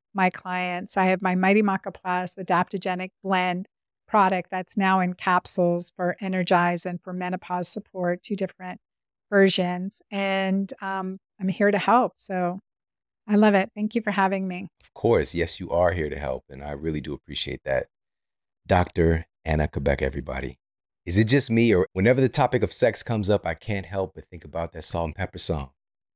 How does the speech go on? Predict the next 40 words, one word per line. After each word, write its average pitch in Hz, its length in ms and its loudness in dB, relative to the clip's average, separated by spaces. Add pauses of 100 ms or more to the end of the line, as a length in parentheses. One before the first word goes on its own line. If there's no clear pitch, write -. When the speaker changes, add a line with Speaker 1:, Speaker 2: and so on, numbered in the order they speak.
(120)
Speaker 2:
All 76 60 -10
right, 80 120 -6
let's 82 160 -2
talk 92 180 2
about 85 260 2
sex. - 480 -2 (520)
And 80 100 -2
even 110 240 4
in 110 180 4
that, 71 520 -4 (280)
it's - 360 -2 (120)
trying 98 200 -2
to 101 60 2
address 85 420 0
a 82 80 -4
gap 80 420 -2 (100)
in 80 60 -20
the 78 60 -18
conversation 78 800 -6
and 78 100 -12
so - 160 -2
many 90 160 -2
things 78 220 -12
that 73 100 -6
are 69 60 -6
taboo. 67 520 -4 (500)
And 80 120 -4
so 87 240 2
learning 98 480 2
from 85 460 -6
the 80 100 -12
very 92 460 -2
best - 580 -6 (180)
experts - 440 -6
in 76 80 -6
the 69 60 -8
world 82 380 -2
on 73 100 -6
these 73 160 -2
subjects 82 540 -4